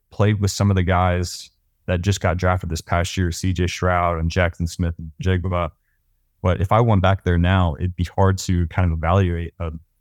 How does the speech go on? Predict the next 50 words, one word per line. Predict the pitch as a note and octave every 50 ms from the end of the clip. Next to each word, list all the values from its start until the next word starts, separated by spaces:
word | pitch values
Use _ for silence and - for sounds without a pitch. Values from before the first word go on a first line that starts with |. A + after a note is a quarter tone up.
| _ _
player | - G2+ G2 F2+ F2+
just | F2+ F#2 F2
'cause | - G2 F2
I | F#2 E2+
haven't | E2+ F#2+ F#2 F2+ E2+ E2
been | G2 G2 F#2+
around | F2 F2 F2+ F#2 F#2+ F2
them. | F2+ E2+ D#2 D#2 D#2 D#2+ -
It's | - -
kinda | - - G2+ F#2+ E2+
hard | E2 G2 F#2+ F#2
just | F2+ G2 F#2 -
to | - -
see. | - - - G2+ G2 F2+ E2+
It's | F2 - -
like, | F2 E2+ - _
what | - F#2+ G2+ G#2
are | F#2+
they | F2+ F#2 F2+
doing | F#2 F2+ F2 E2+
outside | F2+ F#2+ F#2+ - - F2+ F2
of | E2+ D#2+
the | E2+
game | D2+ D#2+ D#2+ E2 E2 D#2+
that | D#2 -
make | - F#2 F2 E2 - -
them, | F2 E2+ E2+ F2 F2 E2 - _ _ _ _ _ _ _ _ _ _ _ _ _ _ _ _ _ _
that | - E2+ D#2 C#2 -
could | - F#2+ F2 E2 E2 E2 - _
degrade | - G#2 G2 F#2 F#2 F#2+ F#2 F#2 F#2 F#2+ F2+
or | F2+ E2+ D#2+
add | D2 F2 F2+ F2 F2
value | D#2+ E2 F2 F2+ F2 E2 D#2+ D#2
to | - - F2
the, | D#2+ E2 D#2+ - _ _ -
to | - G#2+ G2 F2 D2+ E2 -
them? | D2+ C#2+ C#2+ D2 D#2 D#2+
So | - - - D2+ D#2 D#2 D#2+ E2 - _ _ _ _ _ _ _ _ _ _ _ _ _ -
you | G#2+ G#2+ A2+
have | G#2 -
to | G2+
really | F2+ F2 F#2+ F#2+ F#2 F2+
be | D#2+ F#2+ F#2+
there | F2+ F2+ F2+ F2 F2 E2+
and | E2 D#2+
watch | E2 F2 F2 -
their | - F2 E2
day-to-day | E2 E2 E2 E2+ E2 D#2 E2 D#2+ E2+ E2+ E2
lifestyle | E2 E2 E2 D#2+ D#2+ - - - D#2 D#2 D#2 D2
to, | D#2 D2 C#2+ -